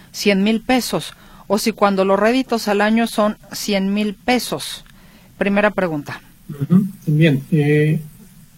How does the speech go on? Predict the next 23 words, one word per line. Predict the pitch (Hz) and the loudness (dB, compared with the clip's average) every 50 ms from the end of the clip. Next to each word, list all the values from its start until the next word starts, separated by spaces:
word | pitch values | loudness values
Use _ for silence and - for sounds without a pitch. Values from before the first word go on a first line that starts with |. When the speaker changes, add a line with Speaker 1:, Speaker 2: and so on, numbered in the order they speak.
| - - | -6 0
Speaker 2:
año | 175 170 196 226 226 196 | 4 6 6 6 6 6
con | 220 180 170 | 6 6 6
año | 160 165 170 180 196 208 202 | 6 6 6 6 4 6 6
el | 196 175 151 143 135 131 131 | 6 4 4 4 2 0 -2
sat | 139 - - - 160 151 147 151 156 156 | -2 -4 -2 0 0 0 0 0 0 -2
en, | 151 143 139 135 135 131 131 | 0 0 2 2 2 0 0
a | 127 | -2
través | 127 - 135 143 160 | -4 -2 -2 0 2
de | 175 | 2
la | 170 170 | 2 2
miscelánea | 165 156 151 151 147 139 139 143 160 180 180 - - | 0 0 0 0 0 0 0 2 2 2 0 0 0
eximen | 175 151 135 - - - - 208 220 220 208 202 202 202 208 190 190 - 180 | 0 0 2 2 2 2 4 4 4 4 4 4 4 4 2 0 -2 -2 -4
a | 156 143 | -2 -2
los | 143 143 139 135 - | -2 -2 -2 -4 -4
contribuyentes | - 147 139 135 139 147 135 131 143 151 175 170 185 175 - - - | -2 -2 -2 -2 -2 -2 -2 0 0 0 0 2 0 0 0 -4 -2
cuyos | - 185 196 202 196 190 - - | 2 4 4 4 6 4 4 4
ingresos | 160 151 147 151 165 165 - | 2 2 2 2 2 0 2
por | - 175 151 | 0 0 0
intereses, | 139 135 135 - 135 143 147 147 - - - - - - - - - | 0 0 -2 -2 -2 0 0 0 -2 -2 -4 -6 -6 -8 -8 -4 -2
el | 147 131 131 | -2 0 0
in-, | 127 135 135 - | 0 -2 -2 0
el | 160 151 139 143 | 0 2 4 6
interés | 170 190 214 202 196 196 170 147 127 123 - - - | 6 6 6 4 2 2 4 2 2 -2 -6 -8 -12